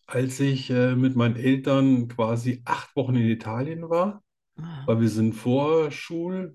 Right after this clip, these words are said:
Speaker 1: also bevor die Schulferien begonnen haben, <laughs> sind wir schon abgehauen.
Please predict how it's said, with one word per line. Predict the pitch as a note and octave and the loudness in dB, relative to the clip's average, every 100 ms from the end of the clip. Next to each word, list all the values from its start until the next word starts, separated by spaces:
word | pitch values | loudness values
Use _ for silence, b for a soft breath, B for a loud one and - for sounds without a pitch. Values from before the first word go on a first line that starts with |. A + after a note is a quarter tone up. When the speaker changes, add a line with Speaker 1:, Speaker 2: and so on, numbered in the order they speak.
| B2+ | -6
Speaker 1:
also | A#2+ A#2 A2+ | -2 0 -2
bevor | A2 G2+ C3 C#3+ | -4 -6 -4 -4
die | C#3+ C3+ | -2 -4
Schulferien | C3 D#3 D3 C3+ B2+ | -4 -10 -4 -2 0
begonnen | A#2 A2+ C#3 D#3 | 0 0 0 0
haben, | E3 | -2
<laughs> | |
sind | B2+ - | -2 -2
wir | F#3 B2 | 0 0
schon | B2+ - C#3 | 0 0 2
abgehauen. | C3+ - F#3 F#3 A3+ A3+ | 2 4 4 6 4 0